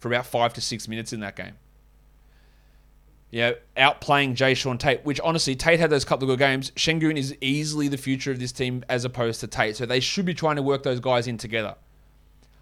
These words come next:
An upside play, you do not find top forty upside players sitting on the waiver wire. Do I think Şengün becomes a top forty player this year? Of course not. Absolutely not.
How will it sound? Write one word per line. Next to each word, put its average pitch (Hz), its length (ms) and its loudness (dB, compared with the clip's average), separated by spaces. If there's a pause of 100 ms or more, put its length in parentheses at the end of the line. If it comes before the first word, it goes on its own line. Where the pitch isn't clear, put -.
(720)
An 156 100 2
upside 180 540 4
play, 175 180 6
you 170 220 0
do 214 160 -2
not 208 200 4
find 139 480 2 (440)
top 170 320 2
forty 151 640 -2 (260)
upside 131 500 2
players 123 360 2
sitting 131 300 -2
on 123 140 0
the 120 60 -2
waiver 113 260 0
wire. 95 280 -4 (480)
Do 135 100 2
I 131 80 8
think 135 220 -2
Şengün 127 420 -2
becomes 151 340 -2
a 156 60 -2
top 165 180 0
forty 165 220 0
player 160 240 4
this 156 220 -2
year? 190 200 2 (160)
Of - 160 -10
course 196 320 2
not. 131 240 -4
Absolutely 160 460 -2
not. 151 340 0